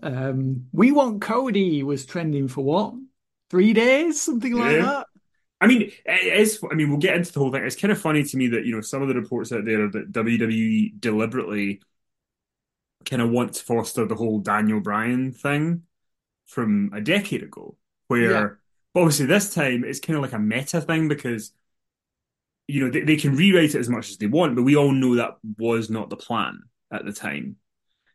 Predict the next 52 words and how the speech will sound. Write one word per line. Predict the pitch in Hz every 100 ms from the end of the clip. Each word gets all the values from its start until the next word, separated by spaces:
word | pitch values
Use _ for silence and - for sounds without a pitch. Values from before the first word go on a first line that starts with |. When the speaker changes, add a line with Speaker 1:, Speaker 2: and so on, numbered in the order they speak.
| _ _
Speaker 2:
And | 110 101 98 92 104 - - 107 98 87 98 - 123
Daniel | 113 107 110
Bryan | 104 101 101
was | 101
not | 143 170
meant | 127 95 -
to | -
be | 90
in |
the | 92
main | 92 78
event | 62 57 _ _
of | 101
WrestleMania | 98 - 101 80 -
thirty. | - 69 50 - _ -
It | 98
was | 104 95
the, | - 92 90 90
it | - _ _ -
was | 165
the | 208
Sheamus | 254 302 - -
match, | - -
right? | 135 175
Was | 170
that | 180
not | -
the | 180
match | 180 175 -
that |
was | 170 170 -
the | - 160
Speaker 1:
Yeah, | 160
Speaker 2:
original? | 165 170 175 170
Speaker 1:
yeah, | -
I |
believe | 196 185 226 208
so. | - 151 175
And | 202
it |
was | 185 180
just | 202 202
this | 131 -
groundswell | 156 165 180 151 - 175 160
of | 151
support | - 127 - 156 175 185
and | 160
just | 170 131
various | 131 160 156 151 139 165
events, | 139 147 180 - -
you | 165
know, | 147 139